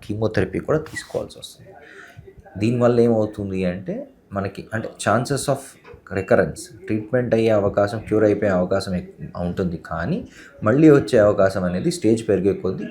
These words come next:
ఈ అవకాశం ఎక్కువగా ఉంటుంది. స్టేజ్ ఫోర్ క్యాన్సర్స్‌లో ఎలా ఉంటుందంటే, ఒక స-, ఆ, ఖచ్చితంగా mostly పేషెంట్స్‌కి సర్జరీ పట్టే అవకాశం ఉంటుంది. వాళ్ళల్లో లారింజెక్టమీనే సర్జరీ ఉంటుంది, అంటే దానిలో కంఠం అనేది తొలగించడం జరుగుతుంది. ఎందుకు కంఠం తొలగించాలి సార్, దీనిలో కూడా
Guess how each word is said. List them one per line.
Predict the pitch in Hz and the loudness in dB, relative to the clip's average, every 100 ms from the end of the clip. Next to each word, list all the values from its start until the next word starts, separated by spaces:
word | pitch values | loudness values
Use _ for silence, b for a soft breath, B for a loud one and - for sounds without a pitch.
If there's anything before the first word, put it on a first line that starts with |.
| 110 | 0
ఈ | 104 | 2
అవకాశం | 92 87 87 - | 4 2 -2 -2
ఎక్కువగా | - - 87 - | -8 -8 -10 -8
ఉంటుంది. | - - - - - _ _ b b b b b _ _ | -10 -16 -20 -20 -20 _ _ b b b b b _ _
స్టేజ్ | - - 143 160 | -10 6 6 6
ఫోర్ | - - 139 170 | 2 4 6 6
క్యాన్సర్స్‌లో | 147 110 117 117 - 107 | 6 2 2 0 2 2
ఎలా | 92 90 | 2 2
ఉంటుందంటే, | 90 85 - - - 92 - | 0 -4 -10 -8 -8 -8 -6
ఒక | - 95 | -4 -4
స-, | - | -4
ఆ, | 92 - 85 87 85 85 - 117 | -6 -4 -2 -2 -2 -4 -2 -2
ఖచ్చితంగా | 110 131 123 123 165 | -2 -2 -2 -2 -2
mostly | 120 98 117 - - 151 233 - 101 | -2 -2 -2 -4 -4 -4 -4 -4 -2
పేషెంట్స్‌కి | 95 110 104 - 87 | -2 -4 -8 -8 -6
సర్జరీ | 104 95 104 104 | -2 0 0 0
పట్టే | 90 - | -2 0
అవకాశం | 104 85 80 - | 0 0 -4 -6
ఉంటుంది. | - - - - - 262 B B B B - | -16 -16 -18 -16 -12 -12 B B B B -2
వాళ్ళల్లో | 95 107 131 147 | 4 4 6 4
లారింజెక్టమీనే | 95 92 110 113 110 - - 104 113 147 | 4 4 2 0 -2 -2 -6 -6 -4 -6
సర్జరీ | - 90 92 87 | -4 -2 -2 -4
ఉంటుంది, | - - | -10 -12
అంటే | - 90 226 | -10 -8 -6
దానిలో | 175 104 123 | -4 -4 -6
కంఠం | - 90 95 104 | -8 -10 -6 -4
అనేది | 92 73 | -4 -6
తొలగించడం | - 87 87 90 - - | -6 -6 -6 -8 -10 -10
జరుగుతుంది. | 104 - - - - 98 | -8 -10 -12 -18 -14 -6
ఎందుకు | 120 156 160 | 0 2 2
కంఠం | 135 113 110 101 | 2 2 0 0
తొలగించాలి | 95 95 90 92 90 | 0 -2 -2 -4 -4
సార్, | 98 90 | -4 -4
దీనిలో | 90 92 92 | -2 0 0
కూడా | 92 101 | 0 -2